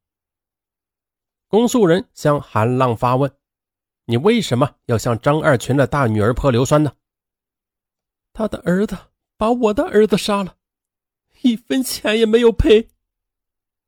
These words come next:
韩浪他身子颤抖着激动地说。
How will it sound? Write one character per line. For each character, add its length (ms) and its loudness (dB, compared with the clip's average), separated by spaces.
韩 460 -8
浪 200 -2
他 140 -8
身 480 -4
子 200 -4
颤 560 -6
抖 280 2
着 100 2
激 400 -4
动 180 2
地 80 0
说。 280 -10